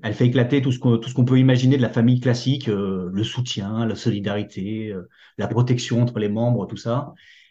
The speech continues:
Et elle nous montre plutôt le côté sombre des individus, euh, leurs secrets, euh, les manipulations, euh, la méchanceté, l'égoïsme des gens, enfin voilà, tout ça, quoi. Donc on suit les différents personnages. C'est un thriller, euh, psychologique.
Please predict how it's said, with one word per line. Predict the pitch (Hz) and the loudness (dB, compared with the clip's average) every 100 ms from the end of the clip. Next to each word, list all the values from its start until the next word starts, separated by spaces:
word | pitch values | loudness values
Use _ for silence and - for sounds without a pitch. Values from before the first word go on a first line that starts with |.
| - | -2
Et | 113 | 4
elle | 135 | 4
nous | 143 | 4
montre | 151 | 2
plutôt | 131 175 190 | 2 4 6
le | 190 | 6
côté | 175 135 147 | 6 4 2
sombre | - 180 170 151 | 2 4 4 4
des | 135 | 2
individus, | 135 131 127 143 190 - _ - 175 131 123 - _ _ _ _ _ - | 2 2 2 2 0 -6 _ -4 -2 -2 -4 -10 _ _ _ _ _ -8
euh, | 98 | -4
leurs | 101 - | -4 -2
secrets, | 117 120 98 101 110 113 104 | -4 -2 -4 -2 0 0 -2
euh, | 87 - _ - | -6 -12 _ -6
les | |
manipulations, | 104 104 98 101 95 - 90 95 98 85 | -2 0 -2 -4 -4 -6 -6 -4 -4 -8
euh, | - _ - | -12 _ -2
la | 107 | 2
méchanceté, | 120 123 120 - 101 107 | 4 2 0 -2 -2 0
l'égoïsme | 104 110 110 104 | 0 0 0 0
des | 107 | 0
gens, | 98 95 107 | 0 -2 -2
enfin | 95 90 | -6 -8
voilà, | 82 82 | -10 -10
tout | - | -12
ça, | - 87 | -10 -10
quoi. | 87 - _ - - | -10 -14 _ -20 -6
Donc | 127 127 | 0 2
on | 143 | 2
suit | - 175 | 4 4
les | 147 | 4
différents | 131 - 156 | 2 2 2
personnages. | 151 143 143 131 165 180 202 - _ - | 2 0 0 2 2 0 -2 -6 _ -20
C'est | - - 123 | -12 -2 0
un | |
thriller, | 123 - 135 131 135 123 | 0 0 0 2 2 2
euh, | 113 107 | 0 -2
psychologique. | - 127 131 123 156 | -4 2 4 4 0